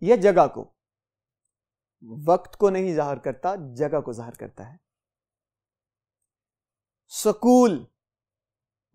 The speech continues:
वक्त को जाहिर करेगा या जगह को? जी, जगह को जाहिर करेगा। कारखाना,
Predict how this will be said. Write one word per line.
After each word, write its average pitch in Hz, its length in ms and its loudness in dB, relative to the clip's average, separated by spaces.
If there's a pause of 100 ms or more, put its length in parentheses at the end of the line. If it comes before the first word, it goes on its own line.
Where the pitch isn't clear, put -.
(240)
वक्त 185 360 2
को 240 100 6
जाहिर 226 340 4
करेगा 214 420 2 (580)
या 170 200 2
जगह 156 300 2
को? 117 220 -16 (1000)
जी, 151 480 0 (180)
जगह 202 280 4
को 143 120 -6
जाहिर 120 280 -6
करेगा। 110 340 -8 (1900)
कारखाना, 190 600 12